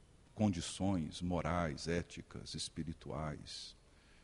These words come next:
de fazer uma afirmação dessa. Um homem que serviu a Cristo como ele, que sofreu por Cristo como ele, que dedicou-se a Cristo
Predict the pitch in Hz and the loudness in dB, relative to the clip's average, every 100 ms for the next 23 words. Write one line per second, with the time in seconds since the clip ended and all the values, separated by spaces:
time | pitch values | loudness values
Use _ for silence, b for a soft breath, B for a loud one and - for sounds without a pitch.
0 | b - 87 101 87 95 85 80 80 73 | b -6 0 2 4 4 2 0 -2 -4
1 | 71 - 65 57 - - - - - - | -4 -4 -6 -6 -10 -12 -12 -16 -20 -20
2 | B B B B B 180 151 120 95 95 | B B B B B 4 6 6 4 2
3 | 90 - 104 85 98 85 - 95 92 - | 0 2 2 4 2 2 0 0 0 -2
4 | 80 82 78 71 80 78 - - - 113 | -4 -2 0 2 2 2 -2 -8 -2 -2
5 | - - 110 117 - - - 92 90 - | -2 2 6 6 2 -8 -2 0 0 -2
6 | 80 76 71 67 76 76 57 - - 85 | -6 -4 -2 0 0 -2 -4 -10 -6 4
7 | 110 98 - - 127 - 85 - 82 85 | 4 4 0 6 6 6 -2 -4 -2 -2
8 | - | -4